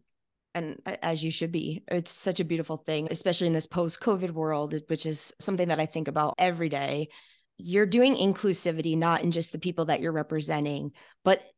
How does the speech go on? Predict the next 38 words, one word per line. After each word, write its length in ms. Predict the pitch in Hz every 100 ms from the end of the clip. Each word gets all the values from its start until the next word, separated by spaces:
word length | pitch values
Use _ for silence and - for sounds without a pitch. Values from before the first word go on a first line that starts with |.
| _
also 320 | - 220 220 233
in 120 | 214
the 80 | 175
conversations 800 | - 180 165 - 151 147 160 147
that 120 | 143
you're 100 | 151
having. 280 | 147 147 156
There 100 | 180
are 40 |
people 380 | 208 220 190 170
from 300 | - 170 - -
all 300 | 185 196 208
over 180 | 175 170
the 80 |
world, 520 | 151 151 135 107 147 180
from 200 | 180 170
Europe 400 | 214 208 160 -
to 200 | - 185
Africa 560 | 185 196 170 147 135 127
to 120 | 190
United 320 | 180 196 175
States. 600 | - 185 170 139 - - - - _ -
All 240 | 214 262
of 140 | 302 254
the 100 | 254
different 300 | 233 226 196
continents 540 | 185 170 156 156 151 -
are 180 | 170 165 226
<laughs> 120 | -
somehow 400 | - 269 262 269
represented 680 | 240 226 175 175 165 160 -
on 240 | 170 190
these 200 | 196 190
calls 260 | - 165 156
or 60 | 170
in 200 | 175 185
these 220 | 170 -
films, 500 | 208 175 151 151